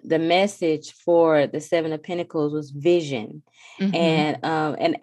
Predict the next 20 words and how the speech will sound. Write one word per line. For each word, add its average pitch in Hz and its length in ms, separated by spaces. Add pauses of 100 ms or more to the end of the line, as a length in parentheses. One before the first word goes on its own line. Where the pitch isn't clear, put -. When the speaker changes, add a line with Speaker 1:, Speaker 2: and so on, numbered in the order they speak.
(260)
Speaker 1:
that's 190 240
just 180 200
crazy 185 420
because, 160 720
you 156 160
know, 160 180
Aquarian 180 920
energy 156 640
is 151 320 (220)
visionary. 151 840
They're 151 140
very 165 300
visionary. 147 880
You 147 160
know, 143 160
like 143 160
I 151 60
said, 143 220
they're 147 140
inventive, 156 840